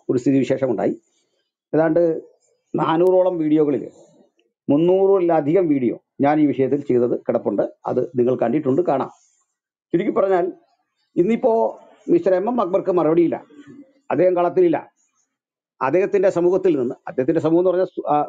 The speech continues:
സുന്നിയല്ല അദ്ദേഹം, പക്ഷെ സുന്നി പണ്ഡിതന്മാര് ഇദ്ദേഹമാണ് ഈ അവസ്ഥ ഇവിടെ ഉണ്ടാക്കി വെച്ചത് എന്ന് കൃത്യമായി പറഞ്ഞുകൊണ്ട്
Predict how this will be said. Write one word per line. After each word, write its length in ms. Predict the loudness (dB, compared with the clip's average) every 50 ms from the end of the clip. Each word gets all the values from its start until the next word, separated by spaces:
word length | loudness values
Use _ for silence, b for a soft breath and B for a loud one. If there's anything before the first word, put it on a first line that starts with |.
| -2
സുന്നിയല്ല 380 | 0 2 4 4 4 4 2 2
അദ്ദേഹം, 280 | 0 0 0 -2 -2 -4 _ -6
പക്ഷെ 160 | -4 -2 -2 -2
സുന്നി 320 | 0 2 2 2 2 2
പണ്ഡിതന്മാര് 580 | 2 2 2 2 2 0 0 0 -2 -4 -4 -6 -8 _ _ _ _ _ _ _ _ _ _ _ _ _ _ _ _ _ _ -8
ഇദ്ദേഹമാണ് 540 | -4 0 0 2 2 2 2 2 2 2 2
ഈ 40 | 2
അവസ്ഥ 260 | 2 0 0 0 0
ഇവിടെ 160 | 2 2 2
ഉണ്ടാക്കി 340 | 2 2 0 0 -2 0 0
വെച്ചത് 280 | 0 0 0 -2 0
എന്ന് 220 | 0 0 0 0 -2 -4 -6 _ _ _ _ _ _ _ _ _ _ -4
കൃത്യമായി 420 | -2 0 0 0 0 2 2 0 0
പറഞ്ഞുകൊണ്ട് 480 | 0 0 0 0 0 -2 -2 -2 -2